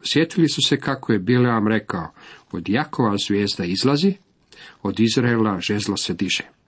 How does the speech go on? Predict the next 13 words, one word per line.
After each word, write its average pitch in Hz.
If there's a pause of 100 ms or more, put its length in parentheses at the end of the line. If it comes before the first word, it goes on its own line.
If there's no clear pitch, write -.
(1000)
Kad -
su 104
mudraci 104
stigli 143
u 98
Jeruzalem, 113 (400)
njihovo 107
je 98
pitanje 104
bilo: 104
„Gdje 101
je 160
taj 135